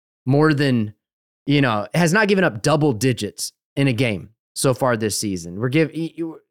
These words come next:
best defense in the country. And not only that, but <clears throat> we've scored more than thirty points in every game. So is, is that what we expected? No.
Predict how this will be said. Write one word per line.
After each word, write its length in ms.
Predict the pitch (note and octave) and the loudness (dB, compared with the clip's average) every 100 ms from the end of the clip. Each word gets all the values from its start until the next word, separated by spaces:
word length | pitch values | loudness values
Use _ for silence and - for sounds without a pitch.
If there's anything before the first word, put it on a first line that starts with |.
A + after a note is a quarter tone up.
| _ _ _ _ _ | _ _ _ _ _
best 380 | C3 A3 G#3 - | -4 0 0 0
defense 420 | G3 E3+ D#3+ C3+ | -2 0 0 0
in 80 | C3 | -2
the 80 | A2 | -2
country. 480 | A#2 G#2 - E2+ - _ _ _ - | -4 -6 -6 -12 -14 _ _ _ -4
And 460 | C#3+ D3 C#3+ C3+ - _ _ - | 0 2 0 -2 -6 _ _ -4
not 160 | F#3+ | 2
only 220 | C4+ A3+ D3 | 4 4 2
that, 320 | F3+ G#3 C3+ | 2 0 0
but 260 | D3 - _ - | -2 -2 _ -16
<clears throat> 440 | - _ _ _ | -16 _ _ _
we've 200 | C3 C3 - | -4 -4 -6
scored 360 | - C3+ E3+ E3 | -6 2 2 4
more 180 | C3+ A#2 | 2 0
than 140 | A2 | -2
thirty 260 | A#2 A2+ G#2+ | 0 0 0
points 320 | A#2+ C#3+ C#3 | -2 -2 0
in 60 | A#2 | -2
every 200 | F#2+ G2+ | -2 -4
game. 280 | G2+ G2+ B2 | -6 -4 -2
So 260 | D3+ B2+ - | 0 -2 -2
is, 160 | C#3+ C3+ | -4 -4
is 240 | C#3+ A#2 | -4 -2
that 340 | D3 D3 - _ _ _ _ _ _ _ _ _ _ _ | 0 0 -2 _ _ _ _ _ _ _ _ _ _ _
what 240 | A2+ D3+ C#3+ | 0 2 2
we 120 | C3+ | 2
expected? 640 | - - B2 G#2+ F#2+ E2+ | 0 -2 -2 -2 -6 -6
No. 380 | G#2 B2+ F#2+ | -2 0 -2